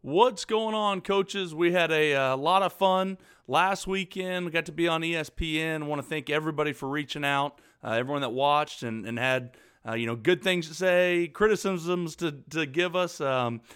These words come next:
everything really, really helped us out. Uh, had a blast getting to do that with our kids, letting them get on E S P N and some exposure and, and really just getting to play football again. So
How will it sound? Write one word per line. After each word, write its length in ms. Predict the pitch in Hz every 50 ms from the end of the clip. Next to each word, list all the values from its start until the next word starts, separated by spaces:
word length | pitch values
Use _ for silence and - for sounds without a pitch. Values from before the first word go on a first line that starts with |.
| _ -
everything 440 | - 151 175 180 175 175 170 160 156 151 -
really, 340 | 135 139 156 170 170 160 151
really 260 | 147 151 147 139 131
helped 240 | 139 147 147 - 147
us 200 | 135 123 - -
out. 340 | 139 135 131 135 127 -
Uh, 220 | - 120 113 113 110
had 180 | 110 127 135
a 60 | 127 117
blast 480 | 110 120 120 127 135 139 139 127 -
getting 120 | - 131 110
to 60 | 117
do 160 | 117 127 131
that 140 | 123 131 -
with 100 | 120 123
our 100 | 117 107
kids, 440 | - - 135 135 131 127 127 123 - _ - - _ _ -
letting 140 | 123 120 123
them 140 | 131 127 127
get 100 | 131 131
on 80 | 127 127
E 80 | 127 127
S 120 | 123 120
P 260 | - - 127 120 120
N 220 | 123 123 123 120 117
and 120 | 113 104
some 160 | - 127 123
exposure 680 | 113 - - - 127 127 131 127 113 117 120 123 120 120
and, 180 | 113 107 107 104 - - - - _ _
and 320 | - 113 107 104 104 104 120
really 220 | 156 170 160 143
just 220 | 135 131 113 -
getting 140 | - - -
to 60 | 131
play 160 | - - 131 110
football 480 | - - 139 117 - 120 110 107 104
again. 360 | 104 101 107 110 107 107 107
So 300 | 98 - - 107 104 104